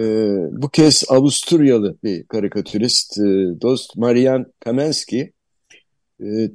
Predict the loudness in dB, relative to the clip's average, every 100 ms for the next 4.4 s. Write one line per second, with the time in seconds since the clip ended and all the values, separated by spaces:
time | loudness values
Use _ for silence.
0 | _ 0 4 4 4 4 4 2 4 4
1 | 4 2 0 0 2 2 2 2 2 0
2 | -2 -2 0 0 0 -2 -2 -2 0 0
3 | -2 -2 -6 -6 -6 -2 0 2 0 -2
4 | -2 -4 -6